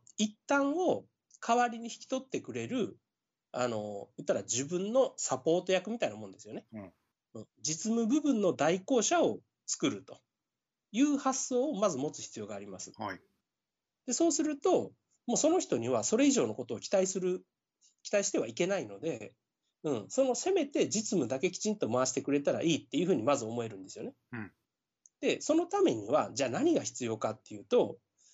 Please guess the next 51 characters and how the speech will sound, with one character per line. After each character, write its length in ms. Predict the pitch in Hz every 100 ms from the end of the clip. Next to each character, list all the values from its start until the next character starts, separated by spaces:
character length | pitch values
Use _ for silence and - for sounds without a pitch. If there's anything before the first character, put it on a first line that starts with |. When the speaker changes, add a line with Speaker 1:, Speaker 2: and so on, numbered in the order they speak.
| _
Speaker 1:
そ 140 | 139
の、 280 | 131 117 113 _ _ _ _
自 240 | 117 170
分 220 | 220 285 302
の 100 | 302
こ 100 | 294
れ 60 |
ま 140 | 302 220
で 80 |
の 120 | 113 110
経 280 | - 208
験 260 | 208 214 214
と 120 | 110
か、 200 | - 123
勘 320 | - 165 165 170
ど 120 | 175
こ 120 | 180
ろ 120 | 196
と 120 | 190
か、 300 | 110 120 165 - _
セ 220 | - 269
ン 120 | 285
ス 140 | - -
と 100 | 113
か 160 | 113
で 260 | 160 113 -
や 140 | - 147
っ 80 | -
て 100 | 214
た 140 | 135
仕 160 | - 131
事 280 | 127 160
を 60 | 156
全 320 | 113 262 254
部 220 | 151 135 101
マ 160 | 147
ニ 140 | 247 294
ュ 40 |
ア 60 | 285
ル 80 |
化 120 | 277 -
す 140 | 240
る 80 | 214
必 200 | - 214
要 100 | 185
が 120 | 165
あ 40 | 123
る 100 | -
と。 140 | - _ _ _ _ _ _
う 100 | 127
ん。 140 | 107